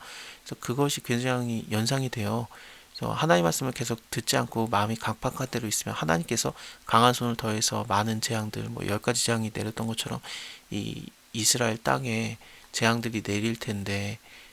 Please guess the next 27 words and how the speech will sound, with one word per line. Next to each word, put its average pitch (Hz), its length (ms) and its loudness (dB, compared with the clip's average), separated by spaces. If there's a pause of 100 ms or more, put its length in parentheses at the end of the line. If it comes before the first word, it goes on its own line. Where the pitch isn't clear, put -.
(120)
그것을 110 600 0 (280)
바로 123 300 4
연상시킬 120 540 0
만한 107 240 -6
단어들이 110 540 -6
이렇게 - 200 -14
사용되고 139 560 -6
있습니다. 113 480 -6 (380)
"그러므로 135 460 2
나 123 200 6
여호와가 117 300 2
이같이 - 400 -2
말하노라. 110 640 0 (200)
너희는 117 360 2
누가 117 220 0
이러한 120 320 2
일을 117 220 -2
들었는가? 113 540 -2
열방 117 340 2
중에 113 240 -2
물어보라. 113 640 -4 (340)
처녀 165 420 2
이스라엘이 117 600 -2
심한 147 460 2
가증한 123 480 -2
일을 117 160 -6
행하였도다. 135 580 -6